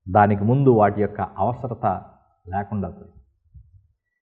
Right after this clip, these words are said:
So, మనము దేవుని స్వరాన్ని వింటుండగా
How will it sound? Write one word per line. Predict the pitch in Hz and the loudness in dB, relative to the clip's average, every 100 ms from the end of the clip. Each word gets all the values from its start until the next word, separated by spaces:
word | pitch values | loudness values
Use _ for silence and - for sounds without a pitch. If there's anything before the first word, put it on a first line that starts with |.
| _ - | _ 6
So, | 220 165 208 - - - _ _ _ _ - _ _ 113 | 8 8 4 -6 -18 -20 _ _ _ _ -20 _ _ 2
మనము | 143 214 240 151 | 4 6 4 8
దేవుని | 165 220 220 196 190 165 | 8 8 8 4 2 -2
స్వరాన్ని | - - 139 147 180 180 165 | -14 -6 2 4 6 4 2
వింటుండగా | 131 151 160 160 139 107 92 82 | 0 0 4 4 4 0 -6 -12